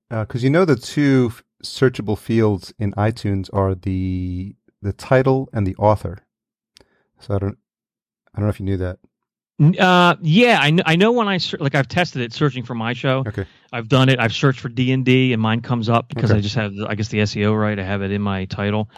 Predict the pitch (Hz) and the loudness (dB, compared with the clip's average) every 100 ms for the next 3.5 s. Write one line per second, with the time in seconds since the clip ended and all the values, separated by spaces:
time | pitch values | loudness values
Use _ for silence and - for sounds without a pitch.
0 | - 104 - - 117 107 107 104 107 104 | -8 -8 -8 -6 -2 -2 -2 -2 0 2
1 | 101 98 - _ _ - 123 113 127 - | 0 -4 -8 _ _ -2 0 2 2 4
2 | 165 135 131 120 131 131 110 113 117 110 | 2 2 0 0 2 2 2 -2 -2 -4
3 | 98 117 104 90 92 | -4 -6 -6 -10 -12